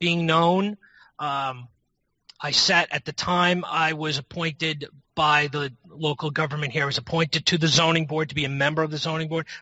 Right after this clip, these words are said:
volunteering in the community. That's an unpaid, <laughs> unpaid position, by the way. Uh, but you, uh, but that's how you get your name out there. You, uh,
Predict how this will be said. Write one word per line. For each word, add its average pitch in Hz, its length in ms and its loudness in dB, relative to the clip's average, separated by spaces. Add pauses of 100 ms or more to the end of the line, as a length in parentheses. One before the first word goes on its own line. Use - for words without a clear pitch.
volunteering 160 960 2 (240)
in 160 160 0
the 160 80 2
community. 151 580 -2
That's 143 200 -6
an 170 120 -8
unpaid, 160 600 -4 (280)
<laughs> - 300 -10
unpaid 175 480 -4
position, 147 480 -4
by 123 160 -8
the 123 100 -14
way. 135 240 -10 (800)
Uh, 135 240 -2 (100)
but - 240 0
you, 180 280 2
uh, 170 440 4
but 185 220 -2
that's 220 180 2
how 220 80 2
you 190 80 2
get 190 220 -2
your 175 80 -2
name 175 240 0
out 117 180 -8
there. 113 160 -14
You, 127 300 -12 (100)
uh, 123 180 -8